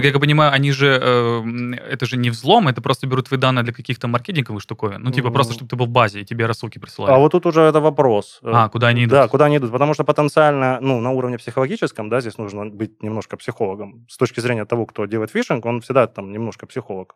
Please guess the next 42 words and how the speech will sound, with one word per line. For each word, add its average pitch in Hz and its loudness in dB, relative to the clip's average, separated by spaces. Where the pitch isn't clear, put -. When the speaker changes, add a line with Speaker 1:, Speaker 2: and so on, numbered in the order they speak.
Speaker 2:
Ну, 147 -2
как - 0
правило, 104 2
если 101 -10
он 98 -10
делает 98 -8
его 101 -10
по-, 98 -12
хорошо. 110 -8
Speaker 1:
Да. 117 0
Speaker 2:
Ты 160 2
потенциально, 160 2
если 135 0
зарегался 143 0
на 139 0
этом 139 -4
сайте 196 -2
и 113 -10
ввел 113 -4
свои 110 -8
туда 110 -6
данные, 107 -6
то 123 0
ты 131 -2
потенциально 143 -2
подкинешься 131 -6
на 120 -8
что-нибудь 117 -10
еще. 107 -14
То 110 -6
есть, - -10
ну, 123 -2
ты 120 -8
человек, 156 0
который 143 -2
ищет - -16
халявы. 107 -4
Speaker 1:
А, 139 4
это 127 2
типа 151 2
первая, 147 4
э, 123 0